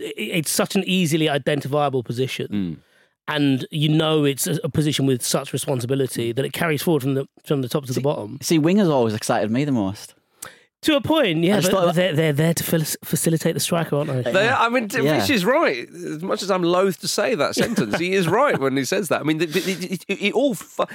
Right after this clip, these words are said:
Speaker 2: certainly in the old days, it would all funnel towards the number nine. You know, that
Speaker 1: I
Speaker 2: was,
Speaker 1: think
Speaker 2: he was
Speaker 3: Yeah.
Speaker 2: the one that would, would, uh, get on the end of stuff. It, the match winner.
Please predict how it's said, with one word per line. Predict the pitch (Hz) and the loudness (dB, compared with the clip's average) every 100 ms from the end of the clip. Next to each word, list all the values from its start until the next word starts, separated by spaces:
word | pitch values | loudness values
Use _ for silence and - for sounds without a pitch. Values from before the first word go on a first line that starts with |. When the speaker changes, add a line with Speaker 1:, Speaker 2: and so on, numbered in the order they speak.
| - | -10
Speaker 2:
certainly | - 294 277 | 0 0 2
in | 190 | 0
the | 151 | 2
old | 180 156 | 0 0
days, | 82 55 - - _ _ - | -2 -4 -10 -18 _ _ -6
it | 175 | -2
would | 170 165 | 0 0
all | 202 220 | 0 -2
funnel | - - 220 190 123 | -4 -2 0 0 0
towards | - 135 143 117 92 - _ _ - | 0 2 2 0 -8 -12 _ _ -6
the | |
number | 135 131 120 | -2 -2 0
nine. | 196 98 90 | 0 -2 -2
You | |
know, | 101 | -4
that | 104 - 123 | -6 -4 -2
Speaker 1:
I | |
Speaker 2:
was, | 196 | 0
Speaker 1:
think | 240 165 | 0 0
Speaker 2:
he | 185 | 0
was | 170 | 0
Speaker 3:
Yeah. | 117 104 | 2 2
Speaker 2:
the | |
one | 156 117 107 | 0 0 -2
that | 110 | -2
would, | 120 98 | -2 -2
would, | 113 104 - _ | -4 -4 -8 _
uh, | - - - - - - 123 | -18 -18 -20 -20 -16 -12 -6
get | 127 127 | -2 0
on | 120 | 2
the | 117 | 2
end | 123 120 | 2 0
of | 107 | -4
stuff. | - 120 117 123 | -2 0 0 -2
It, | - - 147 | -6 -8 -8
the | 165 202 | -4 -2
match | 294 285 - | -2 -4 -2
winner. | 370 370 | -2 -2